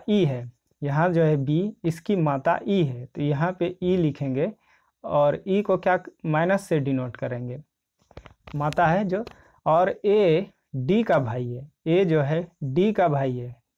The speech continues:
ए और डी का भाई है, तो ये भी प्लस हो जाएगा क्योंकि डी का भाई है, ये भाई है। तो ई का सी से क्या संबंध है? तो देखिए यहाँ से क्या है, आगे देखिए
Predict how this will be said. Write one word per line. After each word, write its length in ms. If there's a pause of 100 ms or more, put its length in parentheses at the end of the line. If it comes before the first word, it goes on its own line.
ए 440
और 180
डी 300
का 200
भाई 300
है, 160
तो 140
ये 220
भी 160
प्लस 340
हो 60
जाएगा 280
क्योंकि 420
डी 240
का 180
भाई 340
है, 220 (560)
ये 120
भाई 300
है। 160 (400)
तो 400 (120)
ई 340 (120)
का 400
सी 240
से 200
क्या 200
संबंध 420
है? 120 (920)
तो 100
देखिए 300
यहाँ 260
से 160
क्या 180
है, 160 (520)
आगे 260
देखिए 380